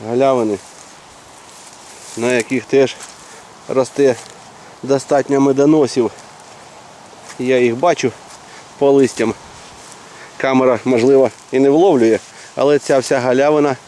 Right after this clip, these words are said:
це квітуча рослинність. А по, по краю стежки ця квітуча рослинність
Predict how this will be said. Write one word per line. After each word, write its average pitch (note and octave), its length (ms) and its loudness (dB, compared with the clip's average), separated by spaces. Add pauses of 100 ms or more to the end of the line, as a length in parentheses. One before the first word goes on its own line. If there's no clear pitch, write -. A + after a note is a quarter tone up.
(260)
це C#3 220 0
квітуча C3+ 640 0
рослинність. C3 680 0 (1800)
А B2+ 280 0
по, C3 180 0 (1700)
по F3+ 100 0
краю F3+ 420 0
стежки F#3 500 -2 (680)
ця D#3+ 200 0
квітуча E3 440 0
рослинність E3+ 520 0